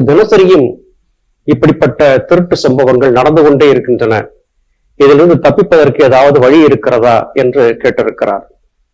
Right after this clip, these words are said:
மற்றொரு தம்பி ஒரு மலையடிவார கிராமத்திலே இயற்கை முறையிலே விவசாயம் செய்து வருவதாகவும், அவ்வப்போது வனவிலங்குகள் வந்து விவசாயத்தை நாசம் செய்து விடுவதாகவும், மிகுந்த மன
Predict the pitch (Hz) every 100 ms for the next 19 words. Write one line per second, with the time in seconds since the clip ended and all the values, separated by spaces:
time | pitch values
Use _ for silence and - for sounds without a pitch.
0 | _ _ _ _ _ _ - 151 - 202
1 | 151 127 131 135 131 - - 147 123 135
2 | 170 151 135 135 127 123 107 127 143 143
3 | - 127 117 - - _ _ _ _ 135
4 | 185 185 175 147 143 135 131 123 131 147
5 | 151 139 127 123 127 120 117 110 110 104
6 | 113 123 - _ _ _ _ _ 135 147
7 | 160 156 165 165 131 113 - _ 139 143
8 | 349 151 147 131 127 120 123 127 139 120
9 | - 135 143 151 139 - 135 120 127 135
10 | 147 143 123 117 113 110 110 110 117 113
11 | - _ _ _ _ _ _ _ _ _
12 | - 151 175 165 143 107 - - _ _
13 | - 127